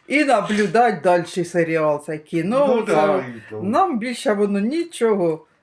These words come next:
Speaker 1: не світить в цьому
Speaker 2: Конечно.
Speaker 1: житті. Сидимо, поки ще можемо сидіти, та й
Speaker 2: А
Speaker 1: все.
Speaker 2: надо ковиряти
Speaker 1: А що
Speaker 2: там.
Speaker 1: там далі буде,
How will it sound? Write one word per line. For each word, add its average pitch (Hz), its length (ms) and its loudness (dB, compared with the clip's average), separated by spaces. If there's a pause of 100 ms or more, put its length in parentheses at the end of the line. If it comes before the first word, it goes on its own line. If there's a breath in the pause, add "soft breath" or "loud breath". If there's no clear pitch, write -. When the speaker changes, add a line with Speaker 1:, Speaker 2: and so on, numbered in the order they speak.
Speaker 1:
не 196 180 -2
світить 190 720 -4 (220)
в - 180 -18
цьому 190 120 0
Speaker 2:
Конечно. 185 220 -4
Speaker 1:
житті. 180 540 -6 (480 soft breath)
Сидимо, 269 540 0
поки 226 300 0
ще 208 140 -2
можемо 185 440 -4
сидіти, 160 480 -14
та 175 80 -8
й 160 60 -6
Speaker 2:
А 202 100 0
Speaker 1:
все. 226 140 0
Speaker 2:
надо 214 240 -2
ковиряти 196 460 -2
Speaker 1:
А 175 40 -2
що - 140 -10
Speaker 2:
там. 339 80 -4
Speaker 1:
там 240 300 0
далі 233 360 0
буде, 180 580 -4